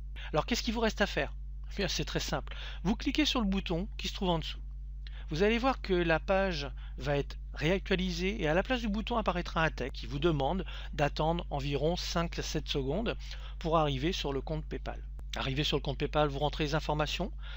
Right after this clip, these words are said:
vous payez et vous allez être redirigé vers une page et vous rentrerez dans le processus pour acquérir l'ensemble des vidéos.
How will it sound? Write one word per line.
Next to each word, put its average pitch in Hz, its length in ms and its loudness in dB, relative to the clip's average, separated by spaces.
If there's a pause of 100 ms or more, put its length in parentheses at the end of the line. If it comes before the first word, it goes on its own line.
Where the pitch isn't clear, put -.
(100)
vous 175 200 4
payez 175 380 2 (320)
et 190 80 6
vous 208 200 4
allez 185 140 8
être - 200 2
redirigé 147 480 2
vers 160 180 0
une 135 140 0
page 139 420 -6 (300)
et 156 80 -2
vous 143 100 -2
rentrerez 165 460 0
dans 180 80 0
le 151 80 -2
processus - 560 -4
pour - 300 -6
acquérir 143 460 -2 (280)
l'ensemble 160 420 0
des 143 60 -4
vidéos. 123 280 -8